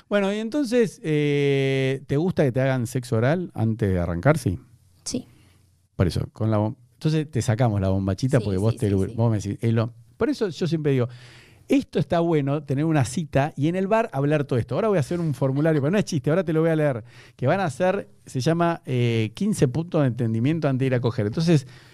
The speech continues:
Speaker 1: en vez de hablar boludeces, viste, "Che, qué quilombo, qué
Speaker 2: Claro,
Speaker 1: calor".
Speaker 2: como cuando macheás en Tinder, ya hablas eso.
Speaker 1: No, no, pero lo hablas ahí y, y yo digo, ya el cin-,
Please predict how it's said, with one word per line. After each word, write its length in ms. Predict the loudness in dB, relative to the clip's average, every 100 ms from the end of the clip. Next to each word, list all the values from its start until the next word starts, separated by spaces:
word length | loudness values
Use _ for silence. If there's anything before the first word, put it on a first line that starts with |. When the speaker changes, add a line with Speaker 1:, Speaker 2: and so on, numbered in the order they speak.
| -10
Speaker 1:
en 140 | -6 -2
vez 100 | 0
de 60 |
hablar 200 | 2 2
boludeces, 600 | 2 0 0 0 0 0
viste, 300 | 0 0 -2 -2
"Che, 720 | 0 2 2 2 0 -6 -10 -2
qué 120 | -2
quilombo, 560 | 0 2 2 2 0
qué 140 | -2 -2
Speaker 2:
Claro, 160 | 0
Speaker 1:
calor". 120 | 0 0
Speaker 2:
como 180 | -4 -4
cuando 340 | -2 -2 -4 -2
macheás 320 | -2 0 0
en 140 | 2
Tinder, 340 | 2 0 -2 -4
ya 160 | -2
hablas 300 | 0 2 0
eso. 240 | -4 -6 -6
Speaker 1:
No, 100 | -2
no, 80 | 0
pero 120 | 2
lo 60 | 4
hablas 320 | 4 2 2
ahí 420 | 0 0 0 -4 -4
y, 220 | -4 -4 -14 _
y 100 | -4
yo 140 | -2
digo, 200 | -2 0
ya 180 | 0 2
el 140 | 2 0
cin-, 300 | -4 -8